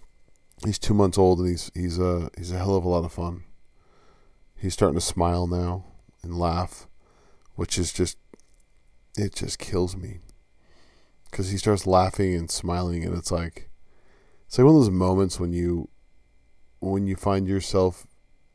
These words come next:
doing something that normally you'd feel guarded about in public,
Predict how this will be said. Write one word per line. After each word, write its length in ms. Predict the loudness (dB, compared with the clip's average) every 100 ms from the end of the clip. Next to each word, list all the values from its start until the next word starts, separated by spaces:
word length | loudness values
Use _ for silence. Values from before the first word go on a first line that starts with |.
| -18 0
doing 300 | 4 4 2
something 480 | 2 2 2 2 4
that 200 | 2 -2 -14 -20 -20 -20 -20 _ -10
normally 500 | -4 2 4 6 4
you'd 200 | 4 2
feel 180 | 2 2
guarded 500 | 2 6 6 6 4
about 380 | 6 6 6 2
in 160 | -6
public, 580 | 0 0 2 -2 -2 -14